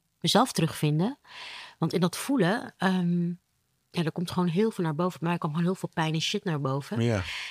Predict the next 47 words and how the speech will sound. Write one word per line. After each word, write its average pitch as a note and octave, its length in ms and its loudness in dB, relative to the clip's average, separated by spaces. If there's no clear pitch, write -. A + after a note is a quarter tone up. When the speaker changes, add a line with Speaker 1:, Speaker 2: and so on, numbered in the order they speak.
Speaker 1:
En - 100 2
na F#3+ 120 4
vijf F#3+ 200 6
jaar F#3 80 2
bij F3 100 4
mijn F3 160 4
moeder F3 320 2
kwam F#3+ 180 0
een F3 60 0
stukje F3 260 -2
acceptatie. F#3+ 680 0
Dus C#3 100 0
ik - 60 -4
zag G3 160 0
bij F#3 120 4
de F#3 80 2
mensen G3 280 2
om F3+ 60 2
me F3+ 60 4
heen, G3+ 560 0
na E3+ 100 -2
vijf F3 360 -2
jaar F#3+ 140 2
gebeurde F#3 360 0
er D3 140 0
gewoon D3+ 200 -2
heel D3 160 0
veel. F3+ 360 -2
En F#3+ 160 2
ik F#3+ 100 0
zie G3+ 120 2
bij F#3 120 4
mensen F3+ 320 2
om F3+ 60 2
me F3 60 2
heen F3+ 240 2
die F3 220 0
ik, - 120 -16
eh, E3 340 0
begeleid, E3+ 760 0
ook G3+ 160 0
dat C#3+ 140 0
na D#3+ 140 0
vijf F3+ 360 0
jaar D#3+ 360 0
eindelijk G#3+ 340 4
ze, F#3 500 2